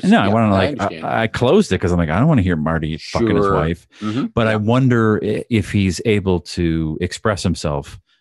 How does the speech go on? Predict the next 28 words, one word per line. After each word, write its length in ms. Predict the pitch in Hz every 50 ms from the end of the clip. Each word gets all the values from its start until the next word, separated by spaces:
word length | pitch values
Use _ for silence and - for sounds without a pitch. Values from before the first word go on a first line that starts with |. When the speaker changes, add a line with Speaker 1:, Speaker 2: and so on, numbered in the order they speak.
| _ _
Speaker 1:
with 140 | 123 120 -
his 180 | 87 80 -
wife, 340 | 95 92 87 85 76 - -
with 180 | - 85 - _
the 100 | - 82
mother-in-law 960 | 82 82 80 80 82 85 87 80 85 80 80 76 76 76 73 69 69 69 71 - _ _ _ _ _ -
in 120 | 98 82
the 60 | 73
next 360 | 73 76 76 - - - -
room. 380 | 90 78 76 76 71 71 - - _ _ _ _ _ _ _ _ _ _ _ _ _ _ _
'Cause 140 | - 82 82
I 80 | 80 82
don't 160 | 87 87 85
know 140 | 80 78 76
if 120 | - -
I 140 | 85 82 80
could. 420 | - - - - 71 67 64 - - _ _ _ _ _ _
Speaker 2:
Uh, 320 | - 165 160 143 143 135 - - _ _ _ _ _ _ -
hmm. 280 | 151 160 147 120 101 90 - _ _ _ _
Yeah. 180 | - 127 139 135
Well, 320 | 120 131 147 156 143 131
living, 300 | 127 151 160 175 165 160 -
I 140 | 131 143 175
live 180 | 214 220 185
with 160 | 147 156 135
my, 400 | 120 127 123 123 127 131 151 127 - -
uh, 240 | 104 101 98 92 -
mother-in-law, 600 | 95 101 104 101 101 98 92 87 80 82 90 -